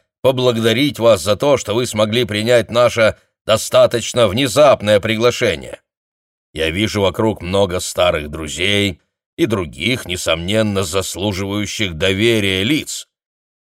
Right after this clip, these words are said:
Не будем забывать, что сегодня мы все здесь братья.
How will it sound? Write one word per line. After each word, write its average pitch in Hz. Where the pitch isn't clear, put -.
Не 98
будем 131
забывать, 92
что -
сегодня 110
мы 82
все 135
здесь 95
братья. 80